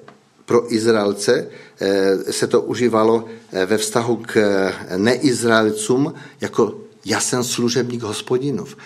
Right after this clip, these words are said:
Tak když on řekl, že je Hebrej, tak všichni se lekli, jako prostě:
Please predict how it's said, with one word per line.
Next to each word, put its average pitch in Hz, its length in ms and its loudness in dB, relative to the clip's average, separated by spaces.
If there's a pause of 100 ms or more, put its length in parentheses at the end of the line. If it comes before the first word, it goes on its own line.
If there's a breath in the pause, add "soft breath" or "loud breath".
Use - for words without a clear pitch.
(100)
Tak 107 160 -4
když 113 240 0
on 117 140 2
řekl, 135 300 0
že 123 120 2
je 107 80 2
Hebrej, 117 500 0 (160 loud breath)
tak 92 120 -10
všichni 127 400 -4
se 131 160 -4
lekli, 131 380 -2
jako 92 200 -8
prostě: 95 280 -6